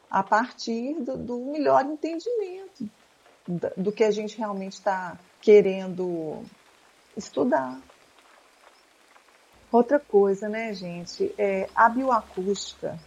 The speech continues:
como, vamos dizer, disciplina mãe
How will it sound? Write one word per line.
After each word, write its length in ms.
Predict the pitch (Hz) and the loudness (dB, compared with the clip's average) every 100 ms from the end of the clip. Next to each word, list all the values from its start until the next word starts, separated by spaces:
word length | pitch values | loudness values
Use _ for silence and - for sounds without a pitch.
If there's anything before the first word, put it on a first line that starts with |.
| - - _ | -20 -20 _
como, 540 | - 185 180 175 165 160 | -2 0 0 -4 -6 -8
vamos 280 | 175 175 165 | -8 -8 -8
dizer, 680 | 175 175 175 170 160 151 165 - - _ - | -8 -8 -8 -6 -8 -10 -14 -18 -20 _ -18
disciplina 720 | 175 170 - 214 214 240 233 | -16 -6 -4 -2 -2 0 0
mãe 640 | 196 190 208 226 214 185 | -2 -4 -6 -6 -8 -10